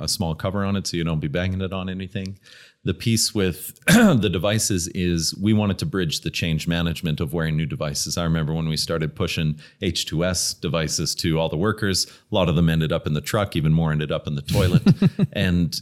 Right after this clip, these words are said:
Speaker 1: it's really hard to get an oil and gas worker to wear something new.
Speaker 2: Yeah.
Speaker 1: So what we did is we combined our ultra wideband chip with the access control card.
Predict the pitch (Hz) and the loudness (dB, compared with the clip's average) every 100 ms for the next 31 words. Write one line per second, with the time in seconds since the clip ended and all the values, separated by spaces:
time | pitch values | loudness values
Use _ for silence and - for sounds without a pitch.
0 | 104 - 107 104 82 107 90 76 90 85 | -6 -2 0 2 2 0 0 -2 -2 -2
1 | 90 85 80 95 92 85 80 73 80 85 | -2 -2 -2 0 -2 -4 -6 -4 -2 0
2 | 78 87 78 76 73 101 98 67 - - | 0 -2 -2 -2 2 4 4 0 -8 -20
3 | _ - 82 82 80 85 85 98 110 87 | _ 0 2 2 0 0 0 0 0 0
4 | 80 78 92 - 82 87 90 85 80 - | -2 -4 -4 -2 0 0 -2 -2 -4 -4
5 | 80 - 82 95 117 98 85 76 - 80 | -4 -4 -2 0 0 -2 -4 -4 -4 -6
6 | - 76 78 82 62 76 - 80 73 - | -4 -6 -6 -6 -4 -6 -6 -6 -6 -6
7 | 69 98 95 85 78 73 67 | -6 -4 -4 -4 -6 -4 -6